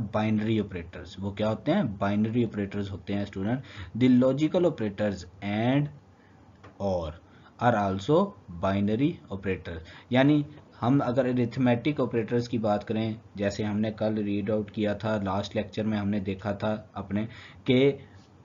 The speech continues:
अरिथमेटिक ऑपरेटर डिवीजन, वो भी टू ऑपरेटर्स के दरमियान, टू ऑपरेंड्स के दरमियान हो रही है, मल्टीप्लिकेशन है, एडिशन है, सब्ट्रैक्शन है।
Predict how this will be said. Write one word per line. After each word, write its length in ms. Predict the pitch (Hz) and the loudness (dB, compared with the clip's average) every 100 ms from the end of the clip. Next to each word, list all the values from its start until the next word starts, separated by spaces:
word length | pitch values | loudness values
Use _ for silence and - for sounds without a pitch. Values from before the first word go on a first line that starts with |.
| - - | -18 -2
अरिथमेटिक 540 | 117 120 127 131 135 | 0 2 4 4 2
ऑपरेटर 420 | 139 117 123 120 123 | 0 2 2 4 2
डिवीजन, 580 | 110 113 117 139 131 120 - - - - | 4 2 4 4 4 2 -4 -20 -20 -20
वो 260 | 98 98 107 | -6 0 2
भी 180 | 110 117 123 - - - - | 4 4 2 -6 -20 -20 -4
टू 180 | 117 120 | 2 2
ऑपरेटर्स 500 | 117 120 117 120 117 | 2 2 2 2 0
के 140 | - 113 | 0 0
दरमियान, 540 | 113 113 113 117 110 - - | 0 0 2 0 0 -6 -2
टू 140 | 117 | 0
ऑपरेंड्स 340 | 120 120 120 117 | 2 2 2 2
के 100 | 123 | -2
दरमियान 380 | 117 113 110 107 | 0 0 0 0
हो 120 | 110 | 0
रही 120 | 110 | 2
है, 100 | 110 | 4
मल्टीप्लिकेशन 1040 | 107 107 107 120 117 117 110 110 - 117 | 4 2 2 0 2 0 2 -2 -2 -4
है, 300 | 110 110 107 - - - 107 | -2 -2 -4 -8 -20 -8 -2
एडिशन 560 | 117 123 123 127 123 | 2 4 4 2 2
है, 380 | 104 113 113 117 - - | 2 0 0 -2 -10 -14
सब्ट्रैक्शन 680 | - 107 - 117 117 - 123 | -4 -4 -2 -2 -2 0 2
है। 200 | 120 113 | 2 0